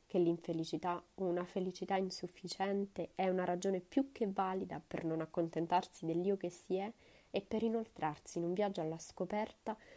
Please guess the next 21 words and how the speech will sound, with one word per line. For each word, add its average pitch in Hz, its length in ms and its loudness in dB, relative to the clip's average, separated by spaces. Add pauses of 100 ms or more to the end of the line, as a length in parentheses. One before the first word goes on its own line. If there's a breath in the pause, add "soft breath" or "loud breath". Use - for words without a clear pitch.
(300 loud breath)
o - 100 4
perché 156 280 0
no, 160 280 4
reinvenzione, 160 920 0
di 170 160 0
se 175 160 -2
stessi. - 680 -8 (760)
In 202 180 4
fondo, 165 520 2 (320)
cos'è 175 360 6
un 160 120 4
io 156 120 4
che 156 100 -2
si 165 220 -2
ferma 165 420 2
prima 185 320 2
di 170 100 2
aver 151 220 2
raggiunto 170 460 0
la 151 100 0
felicità? 151 560 -6